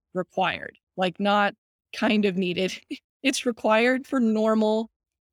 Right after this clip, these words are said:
and, um, successful collagen synthesis.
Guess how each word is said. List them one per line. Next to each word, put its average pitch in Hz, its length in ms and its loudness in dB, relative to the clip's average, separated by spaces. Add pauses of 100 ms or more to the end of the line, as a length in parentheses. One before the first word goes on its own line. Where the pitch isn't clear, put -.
(120)
and, 202 320 4
um, 185 440 2
successful 214 580 0
collagen 190 640 -2
synthesis. 180 800 -4